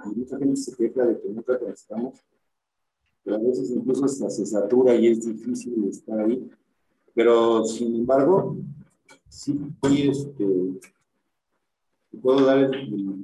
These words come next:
el teléfono. Es un conmutador multilínea, este,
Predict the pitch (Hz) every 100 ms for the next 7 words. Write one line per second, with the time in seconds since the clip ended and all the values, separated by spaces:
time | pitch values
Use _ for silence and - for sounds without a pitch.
0 | 98 - _ _ 110 110 120 131 139 185
1 | - - - 127 135 147 139 127 113 110
2 | 107 123 135 123 104 117 123 170 - -
3 | _ _ _ _ _ _ _ _ _ _
4 | _ _ _ _ _ _ - 92 95 95
5 | - 95